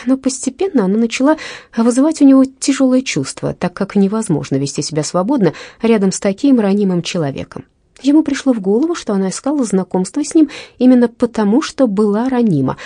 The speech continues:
Он решил так не из-за ее доброжелательности, а из-за того, что чувствовал,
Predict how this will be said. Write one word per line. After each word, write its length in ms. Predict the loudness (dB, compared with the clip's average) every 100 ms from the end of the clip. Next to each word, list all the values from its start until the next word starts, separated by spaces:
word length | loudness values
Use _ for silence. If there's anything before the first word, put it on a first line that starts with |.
| -20 -8 2
Он 140 | 4
решил 460 | 4 0 0 2 2
так 340 | -2 -4 0
не 300 | 2 2 0
из-за 340 | -2 -2 -4 -2
ее 280 | 0 0 0
доброжелательности, 960 | -2 -2 -2 -2 -2 -2 -4 -4 -6 -6
а 200 | -6 -6
из-за 140 | -6
того, 200 | -4 -4
что 240 | -4 -6
чувствовал, 560 | -6 -4 -4 -2 -4